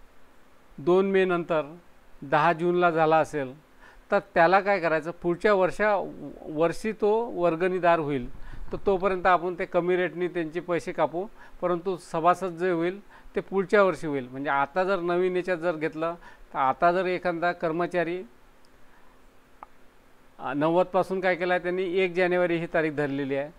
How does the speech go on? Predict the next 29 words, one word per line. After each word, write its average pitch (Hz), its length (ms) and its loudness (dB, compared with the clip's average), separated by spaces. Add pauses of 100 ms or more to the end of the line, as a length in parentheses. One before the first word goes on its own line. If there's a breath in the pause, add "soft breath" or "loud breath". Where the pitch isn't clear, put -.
(240 loud breath)
तर 190 40 -2
यामध्ये 175 460 4
काय 180 180 6
होणार 175 260 2
आहे 180 180 -2 (440 loud breath)
का, 185 120 2
आपला 165 360 4
आता 156 340 2
जर 185 140 0
समजा 170 260 -4
कोणी 175 220 -4
फेब्रुवारीमध्ये 180 640 0
लागला 165 300 4
असेल, 156 340 -2 (640 soft breath)
फेब्रुवारी 175 540 2
दोन 160 360 -2
हजार 165 220 2
वीसला, 160 440 -4 (300)
तर 185 60 -2
त्यांची 170 420 -6
जीआयएसची 175 480 -2
वर्गणी 170 440 -2
ही 165 240 -6 (380 soft breath)
एक 175 180 -2
जानेवारी 160 520 -2
दोन 160 220 -4
हजार 160 240 -2 (580)
एकवीसपासून 175 640 -4
होईल. 123 220 -4